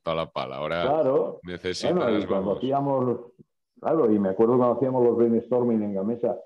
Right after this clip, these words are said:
Speaker 2: y decíamos, "Bueno, ¿cuál va a ser el generador futuro que más potencia pueda tener?" Y llegábamos a la conclusión, inocentes, ¿no? De que podía, bueno, como megavatio y medio ya, porque a partir de ahí los pesos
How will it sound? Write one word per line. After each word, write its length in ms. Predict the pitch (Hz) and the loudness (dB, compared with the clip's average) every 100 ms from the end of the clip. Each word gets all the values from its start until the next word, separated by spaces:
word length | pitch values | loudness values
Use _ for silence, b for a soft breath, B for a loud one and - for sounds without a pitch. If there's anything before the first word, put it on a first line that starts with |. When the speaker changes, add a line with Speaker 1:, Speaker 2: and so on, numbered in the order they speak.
| _ _ | _ _
Speaker 2:
y 80 | 92 | -14
decíamos, 340 | - 104 90 | -6 -6 -4
"Bueno, 200 | 107 147 | -2 0
¿cuál 160 | 120 147 | 0 -2
va 60 | 165 | -2
a 80 | |
ser 100 | 160 | -2
el 100 | 139 | -2
generador 600 | 120 135 120 123 139 135 - | -4 -4 0 2 0 -2 -6
futuro 580 | 110 143 143 123 - - _ | -2 0 2 0 -2 -10 _
que 80 | 101 | -8
más 240 | 127 143 - 120 101 | -6 -8 -8 -8 -4
potencia 460 | 110 95 127 123 117 | -4 -2 -2 -2 -2
pueda 220 | 123 117 | -2 -4
tener?" 400 | 110 135 185 92 - _ - | -4 -2 -2 -4 -12 _ -14
Y 100 | 98 | -8
llegábamos 420 | 104 120 131 123 | -2 0 -2 -2
a 60 | 120 | -2
la 100 | 117 | 0
conclusión, 760 | 117 107 110 - 131 135 131 - _ _ _ _ _ _ | -2 -2 -6 -4 -4 -4 -6 -12 _ _ _ _ _ _
inocentes, 640 | 285 - - 190 - - 92 | -14 -12 -2 0 0 -4 -2
¿no? 140 | 131 | 0
De 160 | 120 95 | 2 2
que 200 | 101 95 | 0 0
podía, 320 | 95 110 - - | -2 -4 -6 -10
bueno, 140 | - - | -12 -12
como 240 | - 113 117 | -2 4 6
megavatio 500 | 127 123 165 160 156 | 6 6 4 4 4
y 40 | |
medio 540 | 151 156 160 160 156 143 | 6 6 6 6 4 4
ya, 300 | 147 143 - | 2 0 -4
porque 240 | 110 - | -6 -6
a 60 | 98 | -4
partir 340 | 107 - 135 | -6 -2 -4
de 100 | 127 | -2
ahí 340 | 123 139 139 - | 0 0 -2 -2
los 280 | 139 110 98 _ | -2 0 -6 _
pesos 600 | - 127 123 123 120 117 | -6 -4 -2 0 0 0